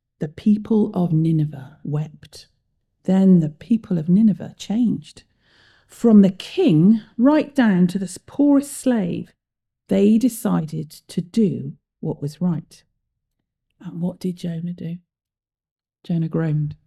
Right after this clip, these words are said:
He sat himself down in the shadow of a tree and he groaned. I knew this would happen, he groaned. You're a loving God who loves to forgive, but I still don't like the people of Nineveh and I wish they'd been destroyed.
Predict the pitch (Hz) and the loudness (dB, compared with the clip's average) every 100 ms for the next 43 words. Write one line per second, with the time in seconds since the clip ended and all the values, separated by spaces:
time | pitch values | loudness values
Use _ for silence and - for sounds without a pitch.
0 | _ _ _ _ _ _ _ - 240 - | _ _ _ _ _ _ _ 2 2 4
1 | 311 302 330 339 302 208 170 170 180 185 | 0 2 0 0 -2 -2 -2 2 2 2
2 | - 320 311 302 285 285 - - 160 151 | -2 -4 0 0 0 -2 -6 -6 -2 -2
3 | 156 - 202 208 220 220 - 190 180 180 | -4 -2 0 4 6 4 4 4 6 4
4 | 185 143 143 135 123 123 120 127 - _ | 2 -4 -4 -4 -4 -4 -6 -10 -16 _
5 | _ _ _ _ _ _ 370 311 202 190 | _ _ _ _ _ _ -8 0 4 4
6 | 185 165 - 156 - 160 _ 156 156 160 | 4 0 -4 -6 -6 -12 _ -2 0 4
7 | 175 175 - _ 175 165 165 170 190 214 | 2 2 -8 _ -8 -4 0 2 4 6
8 | 240 269 285 277 277 262 220 226 247 240 | 6 6 8 8 6 6 6 6 6 2
9 | 254 247 240 262 254 180 151 _ - - | 0 0 2 6 6 6 2 _ -20 -18
10 | - 277 - - 285 285 277 262 262 254 | -6 -6 -6 -2 2 4 4 4 2 2
11 | 254 - 214 269 262 247 247 247 262 214 | 0 -2 -2 0 0 0 6 8 8 6
12 | 202 220 233 285 - 277 262 294 277 - | 4 4 4 2 2 2 8 10 10 4
13 | - 285 320 320 226 165 | 2 4 6 6 6 4